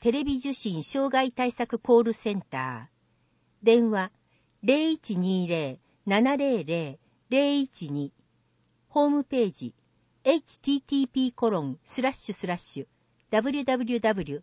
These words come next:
ドット七零零エーエフピードットジェーピースラッシュ。不動産無料相談会。日時、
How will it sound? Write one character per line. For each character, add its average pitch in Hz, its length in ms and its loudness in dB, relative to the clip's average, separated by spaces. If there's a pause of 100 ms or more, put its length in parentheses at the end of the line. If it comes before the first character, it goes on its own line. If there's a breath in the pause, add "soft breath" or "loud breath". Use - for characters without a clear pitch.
(200)
ド 185 80 0
ッ 185 80 -4 (120)
ト 156 200 -4 (420)
七 240 340 4
零 262 300 2
零 156 400 -4 (240)
エ 240 60 6 (240)
ー - 0 -
エ 269 40 0
フ 247 200 -6
ピ 196 420 -8
ー - 100 -20
ド 175 100 -2
ッ 175 60 -6 (140)
ト 151 300 -6
ジ 247 100 2
ェ 277 60 2
ー 262 120 -2
ピ 208 380 -4
ー - 80 -20
ス - 160 -6
ラ 190 140 -2
ッ - 20 -16
シ - 280 -16
ュ。 - 40 -18 (1700)
不 240 140 -2
動 294 220 4
産 233 500 0
無 214 160 6
料 294 240 2
相 262 260 4
談 220 260 0
会。 123 340 -10 (1040)
日 262 300 0
時、 139 200 -10